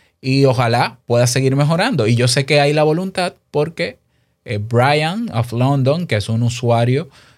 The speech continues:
eh, que es podcaster, eh,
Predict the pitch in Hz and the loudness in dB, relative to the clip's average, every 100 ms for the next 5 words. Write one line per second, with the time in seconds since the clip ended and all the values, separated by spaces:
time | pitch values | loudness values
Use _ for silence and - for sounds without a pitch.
0 | _ - 98 - 98 98 - 113 110 113 | _ -14 -12 -4 -2 -2 -4 -6 -4 -4
1 | 104 - 127 123 - _ _ _ _ _ | -4 -2 -4 -4 -14 _ _ _ _ _
2 | - 98 92 90 | -10 -6 -6 -6